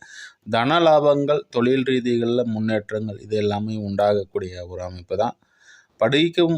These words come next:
மாணவ மாணவர்களுக்கு படிப்புல கவனம் செலுத்துவது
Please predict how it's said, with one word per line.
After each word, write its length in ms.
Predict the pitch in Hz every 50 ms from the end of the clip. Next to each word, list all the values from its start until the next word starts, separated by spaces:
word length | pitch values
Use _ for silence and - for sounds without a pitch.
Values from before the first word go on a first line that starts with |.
| 160 -
மாணவ 300 | 120 120 120 123 120 117
மாணவர்களுக்கு 920 | 117 113 110 110 107 104 104 - - 107 101 101 101 101 98 _ - - 127 -
படிப்புல 380 | - 104 107 113 113 - 123 123 110
கவனம் 400 | 101 104 101 101 104 107 107 101 -
செலுத்துவது 580 | - 95 95 _ - 98 95 95 95 101 117